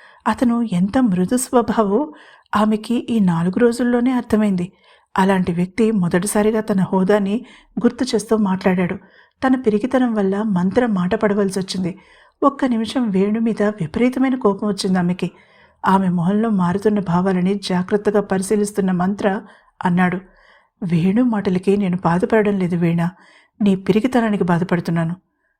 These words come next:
డొంక తిరుగుడు మాటలు లేకుండా డైరెక్ట్గా అన్నాడు మంత్ర. వీణ నిర్ఘాంతపోయింది. "అవును వీణ, నీకు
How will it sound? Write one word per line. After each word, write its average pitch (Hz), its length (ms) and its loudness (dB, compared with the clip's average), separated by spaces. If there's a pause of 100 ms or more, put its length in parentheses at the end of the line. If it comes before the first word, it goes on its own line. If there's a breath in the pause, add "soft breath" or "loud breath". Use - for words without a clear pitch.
(220)
డొంక 220 260 2
తిరుగుడు 247 340 0
మాటలు 190 340 0
లేకుండా 185 420 0
డైరెక్ట్గా 196 560 0
అన్నాడు 185 280 2
మంత్ర. 175 380 -2 (880 soft breath)
వీణ 254 380 2
నిర్ఘాంతపోయింది. 220 920 -2 (640)
"అవును 247 260 2
వీణ, 180 380 0 (460)
నీకు 226 300 0